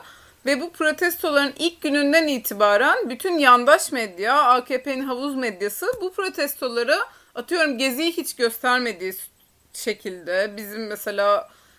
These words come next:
queer eylemlerimizi hiç göstermediği kadar o kadar şeffaf bir şekilde gösterdi ki her şeyi yayınladı.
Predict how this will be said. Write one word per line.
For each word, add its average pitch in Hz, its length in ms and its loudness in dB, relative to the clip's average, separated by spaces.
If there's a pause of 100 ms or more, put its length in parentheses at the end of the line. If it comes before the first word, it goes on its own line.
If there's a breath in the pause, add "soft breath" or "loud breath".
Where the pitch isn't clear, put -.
queer 226 280 -4
eylemlerimizi 214 800 0
hiç 240 240 -10
göstermediği 226 800 -2
kadar 254 440 -2
o 240 120 -6
kadar 320 320 4
şeffaf 320 520 2
bir 311 60 -10
şekilde 311 400 -6
gösterdi 311 580 -4
ki 302 100 -4
her 294 260 2
şeyi 320 320 -6
yayınladı. 226 540 -4